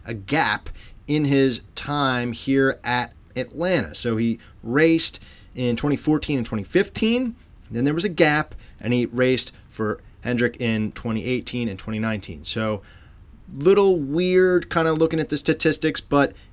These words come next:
if you do go ahead and look at the head-to-head matchup for when these two guys are on the track at the same time, it's two and two,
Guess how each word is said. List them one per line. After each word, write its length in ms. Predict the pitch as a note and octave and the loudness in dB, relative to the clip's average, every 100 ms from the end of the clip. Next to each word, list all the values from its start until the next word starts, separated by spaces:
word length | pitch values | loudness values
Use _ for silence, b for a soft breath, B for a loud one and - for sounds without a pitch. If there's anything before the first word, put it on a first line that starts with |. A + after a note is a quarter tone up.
| - | -4
if 200 | C3 C3 | -4 2
you 400 | C3+ C3+ C3+ B2 | 4 6 4 0
do 760 | A#2+ G2+ E3+ F3+ A#2 A2 C3+ | -4 4 6 8 6 2 0
go 220 | C3+ C3 | 0 0
ahead 260 | B2+ C3 B2+ | 2 2 2
and 140 | A#2 | 2
look 120 | A#2+ | -2
at 60 | - | -4
the 80 | A2 | -2
head-to-head 340 | B2 B2 B2 | 0 2 2
matchup 420 | A#2+ A#2 A#2 B2 A#2+ | 2 0 0 -2 -2
for 140 | A2 | -4
when 200 | G#2 A#2 | -2 -2
these 160 | A#2+ - | -2 -2
two 160 | B2 | -2
guys 260 | A2+ A2+ G#2 | 0 0 -2
are 80 | G2+ | -4
on 200 | A#2 A2+ | -4 -4
the 60 | |
track 280 | A2 A#2 A2 | -2 -2 -4
at 60 | - | -4
the 60 | |
same 320 | - A2 G#2+ G2+ | -2 -2 -2 -4
time, 440 | - D#3 F#3+ G#3 | 0 2 2 0
it's 200 | - - | -4 -8
two 260 | - - A#3 | -2 2 2
and 100 | A#3+ | 2
two, 320 | - A#4+ - | 2 4 2